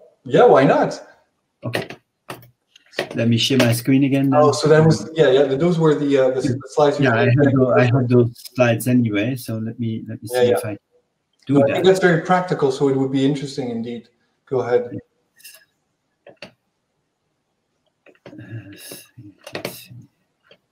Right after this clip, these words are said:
Speaker 2: Uh, does that
Speaker 1: And
Speaker 2: work?
Speaker 1: while you do that, there's a comment here also, uh, from someone saying that readers not always realize they may be paying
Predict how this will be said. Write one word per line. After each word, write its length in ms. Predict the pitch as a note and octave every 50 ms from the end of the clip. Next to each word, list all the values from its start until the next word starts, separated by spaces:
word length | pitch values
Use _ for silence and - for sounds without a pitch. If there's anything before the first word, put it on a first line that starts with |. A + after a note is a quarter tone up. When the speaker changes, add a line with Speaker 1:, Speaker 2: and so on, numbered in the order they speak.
| _ _ _ _ _ _ _ _ _ _ _ _ _ _ _ -
Speaker 2:
Uh, 160 | A#2+ A2+ G#2+ A2+ A2+
does 200 | A2+ A#2 - -
that 240 | B2 A#2+ - - -
Speaker 1:
And 300 | A#2 C3+ C3+ C3+ C3+ C3+
Speaker 2:
work? 100 | D3+ C#3
Speaker 1:
while 200 | C#3 C#3 C#3 C#3
you 60 | C3+
do 160 | C3+ D#3 D#3+
that, 180 | D3+ D3 C#3 C3+
there's 200 | C#3 C3+ C3 C#3
a 60 | C3+
comment 420 | C3 - D3+ D3 D3 D3 C#3 -
here 320 | - - C#3 B2+ B2+ C3 C3+
also, 640 | C3 B2+ B2+ B2+ - - - B2 A#2 A#2 A#2 A#2 - -
uh, 120 | A#2+ A#2+
from 200 | - - - A2+
someone 240 | - - C3 B2 A2+
saying 240 | - C#3 B2+ A#2+ A#2
that 180 | A#2 G#2 A2+
readers 420 | C3+ C3+ C#3+ D3+ C#3+ C#3 B2+ B2+ C3+
not 160 | C#3 C3 B2+
always 480 | C3+ C#3 C3 C3 C3+ B2+ B2+ B2+ B2+ B2+
realize 420 | B2+ C3+ C3 B2 A#2+ A2+ A2 -
they 160 | - B2+ B2 B2
may 220 | B2 B2+ C3 C3+
be 140 | C3 B2+ B2
paying 480 | - - C#3 D#3 D3 B2+ G#2+ G#2 -